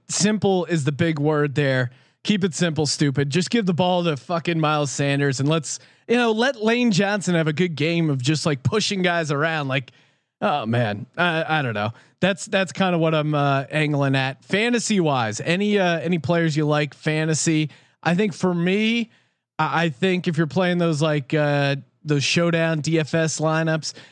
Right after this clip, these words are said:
I think you take the, roll the dice on Hightower. I mean, Greg Ward, I, I think he's gonna get a ton of targets, ton of looks. You know, you could, uh, obviously Miles Sanders,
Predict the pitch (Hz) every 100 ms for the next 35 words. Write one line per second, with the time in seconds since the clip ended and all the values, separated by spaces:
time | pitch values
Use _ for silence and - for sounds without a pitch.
0 | - 170 220 269 320 262 226 240 220 208
1 | 196 214 208 180 190 202 202 185 175 196
2 | 190 135 92 - 147 160 147 127 - -
3 | - 196 196 190 196 185 151 170 160 175
4 | 165 147 170 165 156 143 175 185 156 165
5 | 160 156 139 175 170 156 151 147 - -
6 | - _ _ _ - 180 165 160 170 156
7 | - 165 131 180 180 160 - 165 151 143
8 | 135 123 151 143 139 127 156 147 139 135
9 | 123